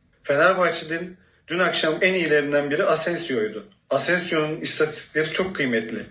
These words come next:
Fakat Asensio'yu birazcık daha önde kullanmak şart. Fenerbahçe'nin Kerem'den de daha fazla katkı alması gerekiyor.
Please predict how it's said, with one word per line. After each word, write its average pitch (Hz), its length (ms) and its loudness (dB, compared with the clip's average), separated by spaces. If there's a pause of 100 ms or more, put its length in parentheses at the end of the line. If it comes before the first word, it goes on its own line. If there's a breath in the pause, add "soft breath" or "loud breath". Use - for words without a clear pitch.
(120)
Fakat 170 260 2
Asensio'yu 170 580 2
birazcık 165 420 2
daha 180 120 6
önde 156 300 2
kullanmak 151 520 0
şart. - 400 0 (200)
Fenerbahçe'nin 180 680 2
Kerem'den 185 520 2
de 180 120 -2
daha 131 160 4
fazla 123 300 0
katkı - 340 -2
alması 117 340 -2
gerekiyor. 113 500 -4